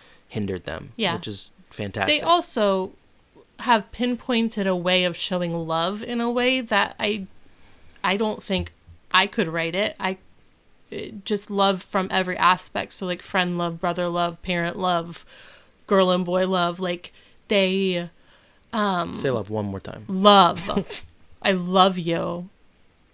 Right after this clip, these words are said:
Speaker 2: Um, the love that Sean and Corey have for each other is depicted in a way that is so, like, sweet and very real. Um, the love that Amy and Alan have for each other somehow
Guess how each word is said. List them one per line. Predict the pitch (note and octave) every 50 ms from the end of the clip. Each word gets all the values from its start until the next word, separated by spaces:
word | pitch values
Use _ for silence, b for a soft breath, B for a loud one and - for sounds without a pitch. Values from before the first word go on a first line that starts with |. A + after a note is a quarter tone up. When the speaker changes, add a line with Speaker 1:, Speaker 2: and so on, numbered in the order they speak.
| _ -
Speaker 2:
Um, | G#3+ G3 F#3+ F#3 F3+ F3 E3+ E3+ F3 F3+ F#3+ G3 - _ _ _ _ _ _ _ _ - _ _ _
the | - A3+ G#3+ - - - F#3 G3 G#3 F#3+ A#3 G#3+
love | G3 F#3 F#3 G3 G3 G3+ G#3 G3 F#3
that | G3 F#3 F#3+
Sean | - - G3 F3+ F3+
and | F#3 F#3
Corey | - - B3 B3 B3 A#3+ G#3
have | F3+ F#3 F3+ F3
for | - - - F3+ F3
each | F3 F3 F3 - -
other | F3 E3+ E3 E3+ E3+ E3+ F3
is | F3 - F#3+ F#3 -
depicted | - - F3+ - - - F3+ F3+ - - F#3+ F#3 F3
in | F3 E3+
a | E3+ E3+ E3+
way | E3 E3+ E3+ E3+
that | E3 - F3 E3+ -
is | F3+ F3+ E3+
so, | - - - - - G3+ F#3+ F#3+ F#3 F#3+ F3+ F3+ F#3 F#3 -
like, | - F#3 F3 - -
sweet | - - - - - G#3+ G#3+ G3+ G3 - - - - - _ _ -
and | G3+ F#3+ F#3+ F3+ F3 F3 F3 F3 F3 E3 B B B B B B _
very | A3 G3+ F3+ E3+ F3+ E3+ F3+ F#3+ G3 G#3+ G3
real. | F3 E3 E3+ E3 E3 E3 F3 F3+ G#3 A3 - b b b b b b b b b b -
Um, | A#3 G#3+ F#3 E3+ E3 D#3+ D#3+
the | E3 - F3+ F3
love | E3+ F#3 F3+ F3 E3+ E3
that | F3+ F3 F3+ -
Amy | F#3+ F3+ F3 F3+ F#3 F3+ F3+
and | F3+ F3+ -
Alan | - F3+ F#3+ G#3 A#3 A3+ G#3
have | D#3 - - E3+ E3+
for | - - - F3 F3
each | E3+ E3+ - - -
other | F3+ E3+ E3 F3+ F3+
somehow | E3+ - - - F#3+ F3+ F#3 F#3 E3 - - F#3 F3 E3+ E3+ E3+ E3+